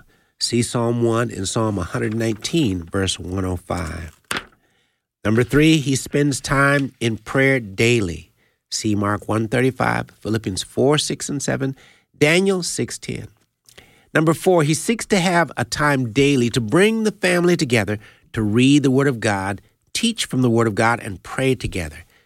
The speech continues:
See Deuteronomy six, verses one to nine, and Ephesians six, one to four.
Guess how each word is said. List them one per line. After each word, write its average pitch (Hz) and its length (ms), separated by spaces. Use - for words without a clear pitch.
See 117 220
Deuteronomy 101 580
six, - 360
verses 95 340
one 101 220
to 113 80
nine, 95 280
and 98 120
Ephesians 190 580
six, 165 300
one 98 320
to 107 100
four. 95 440